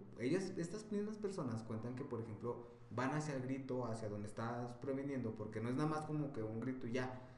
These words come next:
sino como que si estuvieran torturando a una persona o una persona esté gritando de un susto, pero son gritos muy, muy largos. Entonces, hay ocasiones en las que estas personas, como te decía,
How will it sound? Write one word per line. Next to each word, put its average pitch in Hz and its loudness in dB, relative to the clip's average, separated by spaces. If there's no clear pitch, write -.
sino 113 0
como 104 -2
que - -2
si - -4
estuvieran 110 0
torturando 113 2
a 127 4
una 143 2
persona 120 2
o 110 8
una 113 4
persona 113 2
esté 123 2
gritando 110 2
de 127 6
un 127 4
susto, 120 0
pero 101 4
son 107 2
gritos 113 4
muy, 139 4
muy 120 4
largos. 110 0
Entonces, - 0
hay 147 4
ocasiones 170 2
en 107 -2
las 110 0
que 117 -2
estas 135 0
personas, 151 0
como 156 -2
te 165 -2
decía, 160 0